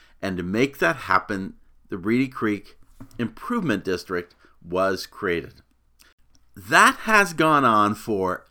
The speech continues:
decades and has been a successful model by which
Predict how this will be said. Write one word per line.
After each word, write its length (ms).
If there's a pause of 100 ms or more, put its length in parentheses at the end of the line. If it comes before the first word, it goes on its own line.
(120)
decades 760 (580)
and 180
has 360
been 480
a 100
successful 800
model 500 (280)
by 160
which 500